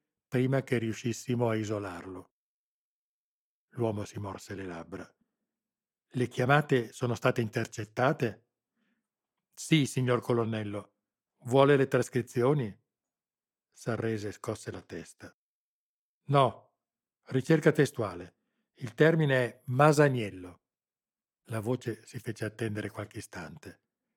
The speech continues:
poi riprese in tono efficiente. "Vocabolo rintracciato in tutte le conversazioni.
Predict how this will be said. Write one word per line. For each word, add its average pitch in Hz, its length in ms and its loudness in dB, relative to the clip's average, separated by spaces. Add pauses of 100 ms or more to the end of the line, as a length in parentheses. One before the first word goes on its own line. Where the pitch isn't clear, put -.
(200)
poi 131 180 2
riprese 110 580 -2
in 101 180 -10
tono 98 260 -12
efficiente. 87 800 -18 (840)
"Vocabolo 165 920 6
rintracciato 131 800 2
in 127 220 0
tutte 165 340 2
le 151 100 4
conversazioni. 120 1040 -2